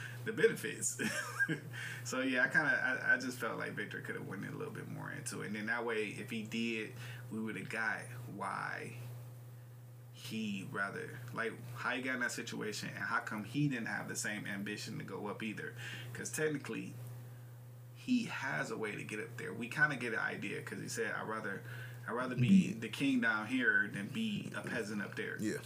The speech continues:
Speaker 1: So he does talk. So there, so it, to me, I interpret it as he, he either been up there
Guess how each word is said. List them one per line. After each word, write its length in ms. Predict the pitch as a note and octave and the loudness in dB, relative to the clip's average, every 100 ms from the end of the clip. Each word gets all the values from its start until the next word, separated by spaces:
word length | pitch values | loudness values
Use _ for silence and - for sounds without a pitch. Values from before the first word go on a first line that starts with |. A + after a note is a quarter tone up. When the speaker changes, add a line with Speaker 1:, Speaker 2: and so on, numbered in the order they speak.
| - - | -8 -6
Speaker 1:
So 120 | - G#2+ | -2 -2
he 60 | |
does 320 | A2+ B2 A#2 | 4 4 4
talk. 300 | - A2+ G#2+ - - - | 2 -2 -4 -6 -6 -6
So 300 | - C#3+ C#3 A#2+ | 2 8 8 10
there, 400 | D3+ F3 - - - | 8 8 6 0 0
so 300 | D3 C3+ B2 | 4 6 6
it, 180 | B2+ B2 - - | 0 -2 -6 -4
to 140 | - B2 | 0 2
me, 280 | D#3 D#3+ | 2 2
I 200 | C3+ A#2 | 4 4
interpret 340 | A#2+ B2+ A2+ A2 | 4 0 -2 0
it 100 | G#2 G2+ | 0 0
as 160 | - - - - - - | -2 -6 -8 -8 -10 0
he, 240 | F3+ F3 | 6 6
he 340 | D#3 D#3 - E3 F3+ | 4 0 0 2 4
either 160 | D3 | 4
been 320 | A#2 D3 D#3 | 4 8 8
up 160 | F#3+ G3 | 8 2
there 360 | F3+ F#3+ F3+ | 4 6 6